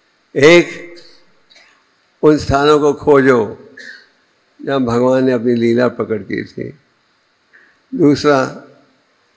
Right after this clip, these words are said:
भक्ति संबंधित ग्रंथों की रचना। और तीसरा,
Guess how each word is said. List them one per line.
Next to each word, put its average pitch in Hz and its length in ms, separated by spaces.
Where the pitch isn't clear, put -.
भक्ति 139 360
संबंधित 127 440
ग्रंथों 117 460
की 113 120
रचना। - 480
और 143 100
तीसरा, 127 640